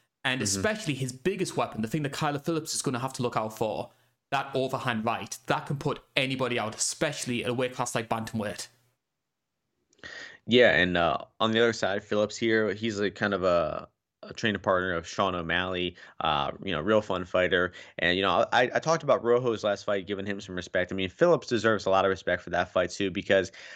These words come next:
Speaker 2: I really don't think he lost that fight. I think there's a good chance that that fight was a draw. Um, I mean, Phillips came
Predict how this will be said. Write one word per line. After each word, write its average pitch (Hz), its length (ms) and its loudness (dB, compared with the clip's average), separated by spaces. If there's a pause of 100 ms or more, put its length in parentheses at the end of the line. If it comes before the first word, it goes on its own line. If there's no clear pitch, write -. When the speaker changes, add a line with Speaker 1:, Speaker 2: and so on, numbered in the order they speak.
(160)
Speaker 2:
I 180 120 4
really 208 240 0
don't 117 260 0
think 120 200 -6
he 101 120 -4
lost 87 460 0
that 92 240 0
fight. 95 320 2
I 95 80 2
think 120 180 -4
there's 92 160 -8
a 92 60 -8
good 90 160 0
chance 92 320 -2
that 85 300 -4
that 90 180 4
fight 92 200 2
was 85 300 -2
a 90 80 -2
draw. 85 460 2 (460)
Um, 78 520 0 (100)
I 98 140 2
mean, 87 400 -2 (200)
Phillips 147 460 0
came 95 420 -2